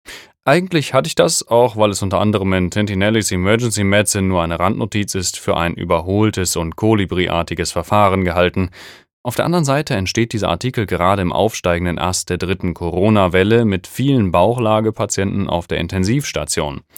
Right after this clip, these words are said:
Man denke sich nur Folgendes. Wir haben einen typischen Intensiv-Langlieger-Patienten, der schon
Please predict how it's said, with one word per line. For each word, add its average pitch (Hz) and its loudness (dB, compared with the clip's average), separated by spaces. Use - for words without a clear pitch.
Man 110 2
denke 170 2
sich 135 -2
nur 151 -2
Folgendes. - -4
Wir 95 -2
haben 113 4
einen 107 2
typischen 151 0
Intensiv-Langlieger-Patienten, 101 0
der 92 2
schon 98 0